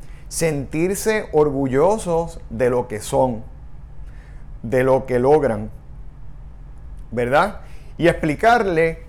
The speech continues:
que todo el mundo es diferente y que por ende, si Pedrito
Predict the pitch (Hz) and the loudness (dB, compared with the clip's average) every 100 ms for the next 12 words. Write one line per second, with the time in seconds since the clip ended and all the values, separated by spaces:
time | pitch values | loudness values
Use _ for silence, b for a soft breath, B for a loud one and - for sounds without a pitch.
0 | - 139 139 143 - 185 220 247 233 226 | -2 2 2 0 0 0 2 2 0 2
1 | 240 214 147 143 151 196 214 - 131 120 | 0 2 4 4 4 2 0 -6 -6 -2
2 | 147 - 131 135 151 143 - 87 - - | -2 2 2 2 0 -4 -8 -10 -12 -14
3 | - - - - - - - - - - | -12 -12 -14 -16 -14 -12 -12 -12 -12 -10
4 | 139 147 139 143 214 220 143 147 151 - | -2 2 4 6 6 4 2 0 -4 -12
5 | B B B B B - - 143 135 139 | B B B B B -12 -6 -4 2 6
6 | 127 139 220 220 165 165 | 6 6 2 4 2 2